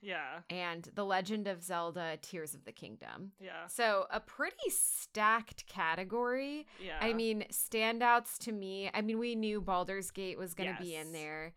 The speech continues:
Speaker 1: Yeah.
Speaker 2: Alan Wake, I'm happily surprised, is
Speaker 1: Yeah.
Speaker 2: in there.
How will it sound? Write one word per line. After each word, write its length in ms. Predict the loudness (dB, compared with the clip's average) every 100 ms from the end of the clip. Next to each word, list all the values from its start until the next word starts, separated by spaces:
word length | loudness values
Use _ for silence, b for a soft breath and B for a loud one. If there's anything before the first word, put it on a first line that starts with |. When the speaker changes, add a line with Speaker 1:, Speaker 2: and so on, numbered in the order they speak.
| b
Speaker 1:
Yeah. 340 | -6 -4 -4 2
Speaker 2:
Alan 400 | 4 6 4 2
Wake, 400 | 2 2 2 2
I'm 220 | 0 0 -4
happily 640 | 2 2 2 2 2 0
surprised, 540 | 0 -2 -2 2 6 6
is 60 | 6 6
Speaker 1:
Yeah. 240 | 4 2
Speaker 2:
in 40 | 0
there. 400 | -4 -2 -4